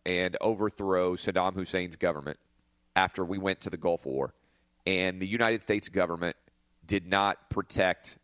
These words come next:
that attempt and allowed the Iraqi government to murder thousands of my countrymen who had tried to get democracy in Iraq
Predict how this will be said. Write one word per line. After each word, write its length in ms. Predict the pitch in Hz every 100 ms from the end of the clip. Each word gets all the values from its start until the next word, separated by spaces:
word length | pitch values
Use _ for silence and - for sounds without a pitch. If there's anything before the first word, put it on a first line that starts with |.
| _
that 260 | 87 90
attempt 580 | 87 - 90 76 - - _ _ _ -
and 80 | 90
allowed 640 | 85 92 95 95 92 - -
the 160 | 90
Iraqi 440 | 85 85 92 - 87
government 540 | 90 85 80 80 78 - _ _ _
to 520 | - 98 90 87 82 - _ _ -
murder 500 | 98 101 92 87 - _
thousands 720 | 101 101 98 85 73 71 - - _ _ -
of 380 | 85 82 80
my 440 | 87 87 87 85 76 - _ _ -
countrymen 560 | 117 101 80 71 71 _ _ _ _ _
who 140 | 104
had 100 | 98
tried 440 | - 104 95 95 92
to 100 | 90
get 300 | 90 90 - _ _ _ _
democracy 720 | - 90 101 98 87 - 82 58
in 100 | 87
Iraq 500 | 80 90 85 80